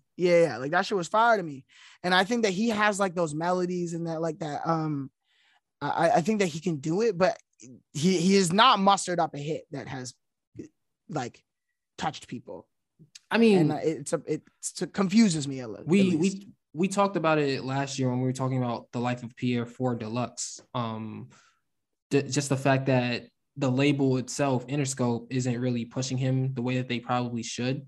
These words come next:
Speaker 2: because I think we both agreed that it was one of the better albums of the year, but it didn't get that many, it didn't sell that much, it didn't get that much attention, if,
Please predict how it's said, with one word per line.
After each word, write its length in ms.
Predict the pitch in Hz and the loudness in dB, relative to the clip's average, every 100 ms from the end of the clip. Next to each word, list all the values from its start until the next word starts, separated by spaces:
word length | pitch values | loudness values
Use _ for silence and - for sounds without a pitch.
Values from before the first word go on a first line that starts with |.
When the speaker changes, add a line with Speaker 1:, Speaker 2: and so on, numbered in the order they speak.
| _ | _
Speaker 2:
because 560 | 131 131 120 117 117 - _ _ - | -6 -2 -2 -4 -6 -12 _ _ -8
I 60 | |
think 160 | 135 135 | -4 0
we 80 | 127 | 0
both 220 | 127 127 | 0 0
agreed 300 | 117 123 131 | -2 2 2
that 140 | 117 | 2
it 60 | 120 | -2
was 140 | 120 113 | -4 -4
one 140 | 123 | -2
of 80 | 120 | -2
the 60 | 113 | -2
better 200 | 120 117 | -2 -2
albums 260 | 117 117 | -2 -4
of 80 | 117 | -8
the 80 | 110 | -6
year, 260 | 123 123 113 | -2 -2 -4
but 140 | 113 | -6
it 60 | 113 | -6
didn't 320 | 120 117 110 - | -4 -4 -8 -8
get 160 | 120 113 | -6 -2
that 180 | 113 | -4
many, 160 | 117 117 | -4 -4
it 60 | 123 | -4
didn't 280 | 123 - - _ _ | -4 -6 -14 _ _
sell 300 | - - 123 | -6 0 2
that 160 | 127 123 | 2 2
much, 280 | 123 123 120 | 0 -2 -4
it 40 | |
didn't 300 | 120 120 113 | -2 -2 -4
get 180 | 120 117 | -4 -4
that 160 | 120 | -2
much 240 | 120 117 - | -2 -6 -10
attention, 600 | - 131 135 107 101 104 | -6 -4 -2 -4 -10 -10
if, 80 | - | -10